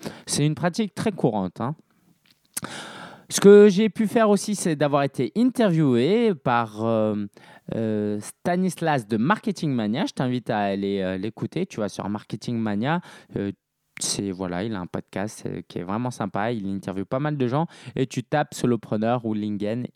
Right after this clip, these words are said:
et tu me trouveras. J'ai aussi fait un meet-up. Alors, euh, j'étais au, alors, je parle de ça, du coup, d'abord. J'étais dans un espace de coworking qui s'appelle L'Accordé, qui était d'ailleurs partenaire de la conférence Solopreneur. Et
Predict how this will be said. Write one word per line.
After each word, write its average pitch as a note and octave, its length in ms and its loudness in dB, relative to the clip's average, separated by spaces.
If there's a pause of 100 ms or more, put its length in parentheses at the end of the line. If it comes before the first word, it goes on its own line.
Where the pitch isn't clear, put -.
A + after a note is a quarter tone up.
et B2 260 -4
tu - 160 -4
me C#3+ 220 2 (220)
trouveras. D#3 480 2 (680)
J'ai F3+ 140 4
aussi B3+ 420 2
fait A#3 320 2
un G3 180 4
meet-up. F3+ 540 2
Alors, B2 540 2
euh, B2+ 60 2
j'étais D#3+ 1080 -2
au, C3+ 380 2 (800)
alors, G#2 200 -6
je - 80 -12
parle F#2 220 -8
de G2 100 -4
ça, D#3+ 200 -4
du G#2 120 -12
coup, - 180 -8
d'abord. G2 340 -6
J'étais B2+ 300 -6
dans F3+ 220 0
un B2+ 100 0
espace E3+ 300 -4
de C3+ 80 -4
coworking D#3 460 -4 (520)
qui - 60 -10
s'appelle G#2 320 -6
L'Accordé, A#2+ 560 -2 (1040)
qui - 80 -6
était A2 200 -6
d'ailleurs G#2+ 280 0
partenaire A2+ 480 -4
de G#2 100 -2
la F#2+ 160 -2
conférence F#2+ 600 -6
Solopreneur. F3 500 -4 (380)
Et A3 240 2